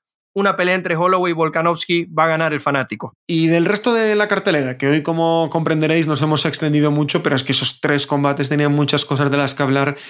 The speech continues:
Speaker 2: y muchas cosas que, que analizar. En la cartelera estelar, grandísima victoria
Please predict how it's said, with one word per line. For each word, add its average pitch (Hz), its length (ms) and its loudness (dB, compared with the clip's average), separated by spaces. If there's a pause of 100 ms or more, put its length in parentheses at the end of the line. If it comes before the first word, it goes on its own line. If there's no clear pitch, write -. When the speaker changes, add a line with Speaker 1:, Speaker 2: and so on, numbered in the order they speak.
(260)
Speaker 2:
y 156 120 -2
muchas 151 340 2
cosas 147 300 0
que, 151 460 0
que 156 80 -2
analizar. 135 580 -2
En 151 200 0
la 160 120 0
cartelera 160 460 0
estelar, 180 600 -2
grandísima 156 1040 0
victoria 165 640 0